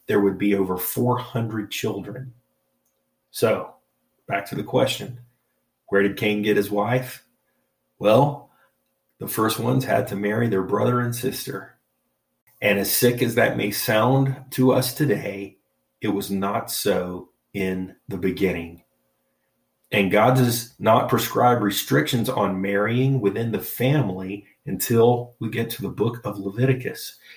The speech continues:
Even Abraham, who was the father of the nation of Israel, married his half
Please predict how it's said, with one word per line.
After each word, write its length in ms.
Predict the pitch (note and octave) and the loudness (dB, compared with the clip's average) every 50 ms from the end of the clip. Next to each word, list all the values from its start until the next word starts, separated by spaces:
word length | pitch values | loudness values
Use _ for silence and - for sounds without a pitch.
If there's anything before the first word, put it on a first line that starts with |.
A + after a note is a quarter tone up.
| - - | -10 0
Even 440 | B2 A#2 A#2 A#2+ A#2+ A#2+ A#2 - - | 4 4 6 6 6 4 2 0 -2
Abraham, 640 | B2+ B2 D3+ D#3 D#3 C3 - F#2 F#2 F2+ F#2 F#2 F2+ | 4 6 6 8 8 6 4 2 -2 -4 -4 -6 -6
who 140 | G2 G#2+ G#2+ | -2 0 0
was 160 | G2+ F#2+ G2 | 0 0 0
the 100 | G2+ G2 | -2 -2
father 460 | - - A2 G#2+ G2+ G#2+ G#2+ G#2 G2+ | 0 -2 -4 -2 -2 -2 -2 -2 -2
of 80 | F#2+ G2 | -2 -4
the 60 | G2 | -6
nation 360 | G2 G#2 G#2+ A2 - - A2+ | -6 -4 -4 -4 -4 -4 -4
of 120 | G#2 G2 | -4 -4
Israel, 580 | G2+ A2 A2+ A2+ C#3 C#3+ C#3+ C#3+ E3 D#3+ C#3+ - - - _ _ _ _ | -4 -4 -2 2 2 4 4 4 2 -2 -4 -8 -12 -20 _ _ _ _
married 640 | F#2+ F#2+ G2+ A2 B2+ C3+ A#2 G2 F2+ F#2 G2 - - _ _ _ _ _ | -6 -4 0 2 4 4 4 4 2 -2 -6 -8 -12 _ _ _ _ _
his 240 | - - A#2+ B2 A#2+ | -4 -2 0 0 0
half 600 | - - - G2 F2+ F2+ - - - - - - | -4 -4 -2 -2 0 0 -2 -4 -6 -12 -16 -20